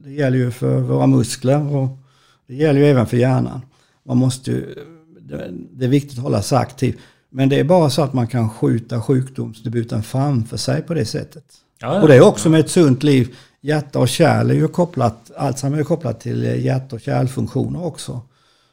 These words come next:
Speaker 1: Så att, eh, ha, eh, lever du ett sunt liv med kost och motion och, och, och, så, och inte sliter på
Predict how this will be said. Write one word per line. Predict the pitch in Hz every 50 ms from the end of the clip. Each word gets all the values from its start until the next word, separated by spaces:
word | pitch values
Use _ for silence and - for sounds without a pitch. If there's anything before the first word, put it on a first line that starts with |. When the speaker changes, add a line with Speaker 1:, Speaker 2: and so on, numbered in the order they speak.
| _
Speaker 1:
Så | - - 135
att, | 123 - - - -
eh, | 123 123 123
ha, | 131 135 131 135 - 147
eh, | 131 135 - - 110 - -
lever | 156 139 147 123 110 104 123
du | 127 143
ett | 147 -
sunt | - 185 160 131 113 -
liv | 135 139 123 117 110 107 - - - _ _ _ _ _ _ _ _ _ _
med | 147 127 120 -
kost | - 143 117 113 - - -
och | 117
motion | 117 117 - - - 131 113 107 104 110 110 113
och, | 113 110 113 120 123 127 131 - - - 123
och, | 131 127 131 - - 135
och, | 113 -
så, | - 135
och | 123 - - - 131 143
inte | 135 131 110
sliter | - - 156 139 110 107 104 110 - - 117
på | - - 143 135 131